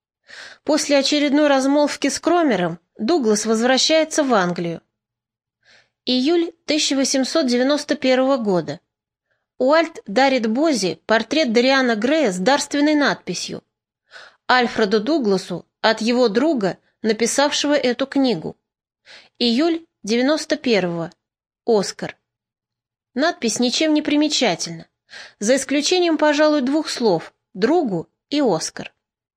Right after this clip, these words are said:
Февраль тысяча восемьсот девяносто второго года.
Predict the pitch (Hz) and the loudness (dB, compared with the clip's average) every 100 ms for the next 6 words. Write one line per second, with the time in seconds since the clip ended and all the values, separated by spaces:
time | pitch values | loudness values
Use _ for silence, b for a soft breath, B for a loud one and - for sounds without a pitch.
0 | _ _ _ _ _ _ _ _ - 254 | _ _ _ _ _ _ _ _ -8 -4
1 | 254 320 339 - 320 - 277 277 277 294 | 0 2 0 -2 -2 0 -2 0 -2 0
2 | 320 254 254 269 269 277 - 247 240 240 | -2 0 0 0 0 -4 0 2 2 0
3 | 226 196 165 - | -2 -2 -4 -6